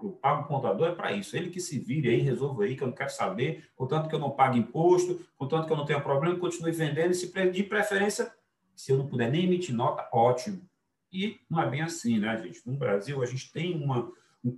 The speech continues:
um, um emaranhado de leis que exigem que sejam feitas várias, é, é, obrigações, que, que o, o empresário tenha realmente que estar ciente do que é contabilidade, o que ocorre na empresa dele, gerando essas informações.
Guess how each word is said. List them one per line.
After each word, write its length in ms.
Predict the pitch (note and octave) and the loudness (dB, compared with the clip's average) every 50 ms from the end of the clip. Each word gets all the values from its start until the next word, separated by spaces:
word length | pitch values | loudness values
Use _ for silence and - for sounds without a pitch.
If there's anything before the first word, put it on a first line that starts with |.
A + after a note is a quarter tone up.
| - - | -6 -2
um, 360 | C3 A#2+ A#2+ - - A#2 A#2+ A2+ | -2 -2 -2 0 -2 -2 -2 -2
um 100 | G#2+ - - | -4 -6 -2
emaranhado 880 | B2 C3 C#3+ D3 C#3+ C#3+ C3+ A#2+ A#2+ A2 G#2+ A#2 C#3+ E3 F3+ E3+ C3+ A#2+ | 0 0 2 4 4 4 4 4 2 4 4 6 6 6 4 4 2 -2
de 160 | G#2+ G2+ G#2 | -2 -2 -4
leis 880 | G2+ F#2+ F#2+ G#2+ A#2+ D3+ D#3+ D#3+ C#3+ A2+ F#2+ F2+ F#2 - - - - _ _ _ _ _ _ | -6 -4 -4 -2 -2 -2 -2 -2 -4 -4 -6 -8 -12 -14 -16 -16 -18 _ _ _ _ _ _
que 140 | - G3+ A3+ | -10 -6 -6
exigem 560 | A#3 F#3+ C3+ C3+ F3+ A3+ A3+ G#3 G3 G3+ G3 | -4 -4 -4 -2 0 2 2 2 2 0 -2
que 380 | G3 - F3+ F#3 F#3 - - - - _ _ | -2 -2 -2 0 0 -2 -4 -12 -18 _ _
sejam 580 | _ - - - E3+ F#3 F#3+ F3+ E3 F3 E3+ E3 | _ -12 -8 -4 0 0 0 2 2 0 0 -2
feitas 600 | - - - D#3 D#3+ E3 E3+ D#3 C#3 C3 A#2+ A2+ | -4 -4 -2 -2 0 0 -2 -2 -4 -6 -6 -8
várias, 800 | A2+ G#2+ - C3+ C#3+ D#3+ F3+ F#3+ F#3+ F#3+ F#3 F3+ F#3 - - - _ _ _ _ _ _ | -10 -6 0 4 4 6 6 6 4 2 0 -2 -4 -6 -10 -14 _ _ _ _ _ _
é, 240 | C3 C3 - C3+ C3+ | -2 -2 0 -2 -4
é, 60 | C3 - | 0 2
obrigações, 1080 | C#3+ D3+ D3 - D3+ D3 B2 A2 - - - G#2 F#2+ F2+ E2+ E2+ - _ - _ _ _ _ _ | 2 2 2 -2 -2 0 0 0 -2 -6 -8 -8 -8 -10 -10 -14 -20 _ -20 _ _ _ _ _
que, 200 | - A#2+ B2 A#2+ | -4 -4 -4 -4
que 240 | - - - C#3 D#3 | -6 -12 -8 -4 -2
o, 220 | D#3 D3+ D#3 - - | -2 -2 -4 -2 0
o 100 | D3+ E3 | 0 0
empresário 640 | E3+ - C3 B2 G#2 G2+ A2 A#2 A#2+ A#2+ A#2+ A#2+ - _ _ _ _ _ | 0 0 0 -2 -2 2 2 2 2 2 0 -6 -10 _ _ _ _ _
tenha 300 | - C#3+ E3 F#3+ F#3 E3 | -4 -2 0 2 2 2
realmente 520 | B2+ C3 C3 A#2+ G2+ G2 G#2 A2 - - - | 4 4 2 2 2 0 -4 -4 -8 -14 -18
que 360 | - - A2 A#2+ B2 - _ _ _ _ | -10 -8 -8 -8 -8 -10 _ _ _ _
estar 420 | G3 - - - - A#2+ B2 - - | -14 -14 -14 -8 -6 -6 -6 -6 -8
ciente 540 | - - - E3+ E3+ D#3 D#3 - - - B2+ | -10 -10 -10 -4 -2 0 0 0 0 -2 -4
do 80 | B2+ | -6
que 120 | A#2 A#2+ G#2+ | -4 -2 -2
é 60 | G2 | -2
contabilidade, 840 | - G#2 G#2 A2 A2 A2+ A#2 C3 A#2 F#2+ F#2+ G2 A2+ C#3 D3 C#3 C3+ | -2 -4 -6 -6 -6 -6 -6 -8 -8 -4 -4 -2 -2 -4 -4 -6 -8
o 40 | B2 | -12
que 120 | - C3+ | -8 -6
ocorre 360 | C#3 C3+ - - B2+ B2 A#2+ | -8 -6 -4 -2 0 0 0
na 120 | A2+ A#2 A#2 | 0 -2 -2
empresa 360 | A2 - A2+ A2 G2+ G#2+ G#2 | -4 -4 -6 -8 -6 -6 -8
dele, 380 | F#2 F#2+ G2 A#2 B2+ C#3 C#3+ C3+ | -8 -8 -6 -4 -4 -4 -4 -4
gerando 340 | C3 C#3 C#3 C#3 D3 D#3 | -4 -2 -2 -2 -2 -4
essas 240 | D#3 C#3 - - - A#2 | -6 -6 -8 -14 -14 -16
informações. 680 | - - - G2 G2+ - - - _ _ _ - _ | -14 -14 -14 -14 -14 -16 -18 -20 _ _ _ -20 _